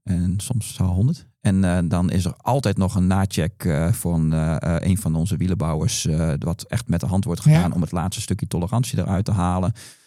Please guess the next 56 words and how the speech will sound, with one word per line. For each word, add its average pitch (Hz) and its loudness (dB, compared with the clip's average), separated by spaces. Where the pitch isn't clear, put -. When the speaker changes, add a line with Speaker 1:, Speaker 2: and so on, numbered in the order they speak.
Speaker 1:
Zodat 95 2
een 92 0
wiel 95 2
eigenlijk 98 0
honderd 95 0
procent - -2
de - -2
doos - -2
in - -2
gaat. - -8
Speaker 2:
Dus - -6
die 139 6
wordt 131 6
menselijk 143 6
gecontroleerd? 139 2
Speaker 1:
Absoluut. - -2
Elk 113 0
wiel. - -8
Speaker 2:
Dan 135 6
Speaker 1:
Echt, 139 8
Speaker 2:
de - 8
Speaker 1:
maar 202 6
dan - 6
Speaker 2:
doos 208 6
Speaker 1:
ook 226 4
Speaker 2:
in. - 6
Speaker 1:
echt 220 2
elk 202 0
wiel. - -4
Eh, 101 0
dan 95 6
moet 104 6
ik 95 -2
erbij 104 2
zeggen, 98 2
daarnaast 98 2
hebben 90 2
wij 87 0
dus 82 -2
ook 90 -2
de, 80 -2
de 92 -2
Raw 87 2
met 95 2
carbonspaken. 104 0
Eh, 92 2
die 85 0
wordt 92 0
volledig 95 0
handgema-, 80 0
met 90 2
de 95 0
hand 92 0
wordt 92 0
die 92 -2
gebouwd. 87 0